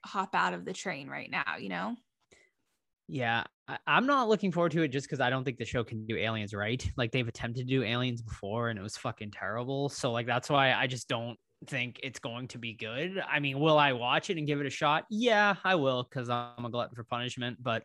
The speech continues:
Speaker 2: uh, you know, we'll see how it goes. But I'm very excited for the Chucky television series, 'cause we were
Speaker 1: <gasps>
Speaker 2: watching Child's Play on Sci-Fi the other day, and they kept playing, like, little, um, things for that in between, and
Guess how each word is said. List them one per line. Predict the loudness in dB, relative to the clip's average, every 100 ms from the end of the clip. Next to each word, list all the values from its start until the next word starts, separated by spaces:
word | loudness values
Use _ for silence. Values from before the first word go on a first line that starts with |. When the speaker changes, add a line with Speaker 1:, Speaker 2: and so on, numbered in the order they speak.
| -4 -2
Speaker 2:
uh, | 0 2 0 -2 -8 -20 -14 -2
you | 2
know, | 2 0 -4
we'll | 0 0
see | 2
how | 0 0
it |
goes. | -2 2
But | 6 8 6 0 _ _ _ _ _ _ _ _ _
I'm | -4 -2
very | -2 -2
excited | -2 -6 -8 -10
for | -14
the | -12
Chucky | -10 -10 -12 -12
television | -6 -6 -6 -8 -6
series, | -6 -4 -4 -6 -8 -6
'cause | -4 0
we | 2
were | 4
Speaker 1:
<gasps> |
Speaker 2:
watching | 4 4 2 0
Child's | 0 -2 0 -2
Play | 0 2 4 4 0 -2 -6 -6
on | -4 -2 -4 -6 -8
Sci-Fi | -4 -2 0 2 2
the | 4
other | 2
day, | 2 2 0
and | -4
they |
kept | -4 -6 -4
playing, | -4 -2 -2
like, | -4 -4
little, | -6 -2 -4 -6 _ -8
um, | -4 -4 -4 -8 -12 -16 _ _ _ -6
things | -6 -4 -4
for | 0
that | 2 2 0
in | -6
between, | -10 -10 -10 -8 -6 -6 -6 -8
and | -12 -10 -12